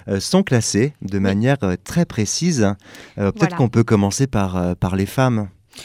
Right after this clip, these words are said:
Speaker 2: Oui, alors, euh, <clears throat> il, donc, comme on disait, il y a, il y a des codes et en fait, euh, ces classifications, elles, euh, sont, euh, dotées de, de sigles, en fait, qui sont assez nombreux, qui sont les, les, les initiales, en fait, des, des expressions qu'ils ont, euh,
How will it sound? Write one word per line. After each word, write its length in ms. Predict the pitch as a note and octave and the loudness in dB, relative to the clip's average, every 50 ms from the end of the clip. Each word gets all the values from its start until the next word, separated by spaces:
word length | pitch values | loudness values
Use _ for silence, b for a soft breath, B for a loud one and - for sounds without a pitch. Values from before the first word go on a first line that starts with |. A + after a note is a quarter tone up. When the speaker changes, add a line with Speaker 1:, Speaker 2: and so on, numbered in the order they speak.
| B B B B - | B B B B -4
Speaker 2:
Oui, 220 | B3 C4+ C#4+ - | -2 -2 -2 -2
alors, 320 | - B3 A#3+ A#3 A#3 A#3 A3+ A#3+ | -2 -2 -2 -2 -2 -4 -4 -4
euh, 600 | A3 G#3+ G#3+ G#3 G#3 G#3 G#3 G#3 G#3 G#3 G3+ - - _ _ - | -4 -2 -2 -4 -4 -4 -4 -4 -4 -6 -6 -8 -12 _ _ 2
<clears throat> 280 | D4 D#4 D4 B3+ B3+ - | 6 6 6 6 4 2
il, 300 | B3 C4 B3+ A#3+ A#3 - - | 2 2 2 2 0 -4 -4
donc, 240 | G#3+ A#3+ A#3 A3 - | -4 -2 -2 -2 -2
comme 200 | B3+ C#4 C#4 C#4+ | -2 0 2 2
on 60 | C#4+ | 2
disait, 300 | C#4 C#4 C4 C#4+ D4+ E4+ | 2 0 0 -2 -4 -4
il 60 | C4+ | -4
y 40 | A3+ | -4
a, 360 | G#3 G3+ G3 G3 G3 G3 G3 | -4 -4 -4 -4 -4 -6 -4
il 60 | G3 | -4
y 40 | G#3 | -4
a 80 | G3+ G3 | -4 -2
des 160 | F#3+ G#3 G3+ | -2 -4 -4
codes 380 | - - C4 C#4+ D#4+ D4+ C4 B3+ - | -4 -2 -2 0 0 0 -2 -2 -4
et 140 | G3+ G#3 G3 | -4 -6 -6
en 120 | G3 G3+ | -8 -8
fait, 260 | - C4 C#4 C#4 - | -6 -6 -6 -6 -6
euh, 100 | A#3+ A3 G3+ | -8 -8 -8
ces 180 | - - A3 | -8 -8 -8
classifications, 1040 | G#3 - A3+ A3 - - A#3 - - A3 - - G#3 G3 - - - C4 C#4+ D#4 D#4+ B B B B B B B B B | -6 -4 -6 -6 -6 -6 -10 -12 -12 -10 -8 -6 -6 -6 -6 -4 -2 0 0 0 0 B B B B B B B B B
elles, 280 | - G#3+ G#3 G#3 G3+ G3 | -4 -2 -2 0 0 0
euh, 400 | F#3+ F#3+ F#3+ F#3+ F#3+ F#3+ F#3+ F#3+ | 0 0 0 0 0 -2 -4 -4
sont, 540 | - - - A#3+ B3+ C4 C4+ C4+ C4+ A#3 G#3 | -6 -6 -4 -2 0 2 2 2 2 0 0
euh, 160 | F#3+ F#3+ F#3+ | -2 -2 -2
dotées 500 | F3+ F#3+ A3+ A3+ A3+ - - B3 C4+ C#4+ | -2 -2 -2 -2 -4 -4 -4 -4 -2 -2
de, 680 | A#3 G#3 G3+ F#3+ F#3+ F#3 F#3 F#3 F3+ F3+ F3+ F3+ F3+ F3 | -4 -4 -4 -4 -4 -4 -4 -4 -4 -4 -4 -4 -6 -6
de 180 | F3 F#3+ F#3+ F#3 | -6 -4 -4 -4
sigles, 480 | - - - - D#4 D#4+ - A3 G3 | -4 -6 -4 -4 -2 -2 -2 -2 -4
en 120 | F#3 F#3+ F#3+ | -4 -6 -6
fait, 320 | - G#3+ A3+ - - - - | -6 -6 -6 -6 -8 -12 -16
qui 100 | - G#3+ | -16 -14
sont 200 | - - F#3+ F3 | -12 -10 -8 -8
assez 240 | F#3+ - - C4+ C4+ | -8 -4 -2 0 2
nombreux, 480 | B3+ A#3 A3+ A3+ G#3+ G#3 A3 B3+ E4+ B B B B B B B B _ | 2 2 2 0 -2 -2 -2 -2 -2 B B B B B B B B _
qui 140 | - A#3 G#3 | -6 -6 -6
sont 240 | - - B3+ C4 C4 | -4 0 2 2 2
les, 480 | A#3 G3+ F#3+ F3+ F3+ F3+ F3+ F3+ F3 | 2 2 0 0 -2 -2 -2 -2 -2
les, 340 | F3 E3+ F3+ F3 F3 F3 F3 | -2 -2 -2 -2 -2 -4 -4
les 260 | E3+ F3 F3 F3 G3+ | -4 -4 -4 0 2
initiales, 500 | B3+ B3+ A#3+ G#3+ - - - G#3+ B3 A#3 | 4 4 4 4 2 0 0 0 2 2
en 80 | G3 F3+ | 0 -2
fait, 220 | - A3 A3+ G3+ F#3 | -2 -4 -4 -4 -4
des, 360 | F#3 F3+ F3+ F3 F3 F3 F3 | -4 -4 -4 -4 -4 -6 -6
des 220 | E3 F3 F3 F3+ | -6 -4 -2 -2
expressions 540 | A3 G#3 - - - G#3+ G3 - - B3+ C4 | -2 -4 -4 -6 -6 -6 -4 -4 -2 -4 -4
qu'ils 240 | - - G#3+ F#3 F#3+ | -2 -4 -4 -4 -2
ont, 220 | F3+ F3 F3 F3 F3 | -2 -4 -4 -4 -6
euh, 240 | E3+ F3 E3+ F3 | -6 -8 -8 -10